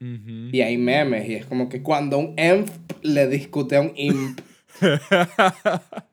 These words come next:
Speaker 2: Y es como
Speaker 1: Yo
Speaker 2: que no entiendo, marico.
Speaker 1: Sí, es como,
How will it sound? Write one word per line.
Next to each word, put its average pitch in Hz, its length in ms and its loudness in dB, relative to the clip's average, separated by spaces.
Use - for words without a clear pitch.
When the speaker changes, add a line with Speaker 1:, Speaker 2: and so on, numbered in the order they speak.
Speaker 2:
Y 190 240 6
es 170 120 2
como 170 240 4
Speaker 1:
Yo - 40 2
Speaker 2:
que 151 140 0
no 147 120 0
entiendo, 147 480 4
marico. 120 580 -4
Speaker 1:
Sí, 131 640 -4
es 117 140 -6
como, 113 840 -4